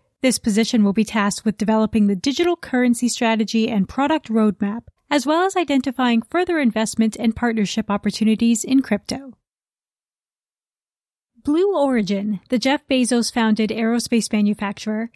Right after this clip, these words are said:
has sued nasa for awarding SpaceX a three billion dollar contract for the next lunar lander. A company spokesperson told the Register,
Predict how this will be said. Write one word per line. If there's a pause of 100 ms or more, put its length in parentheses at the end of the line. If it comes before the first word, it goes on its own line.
has
sued
nasa
for
awarding
SpaceX
a
three
billion
dollar
contract
for
the
next
lunar
lander. (320)
A
company
spokesperson
told
the
Register,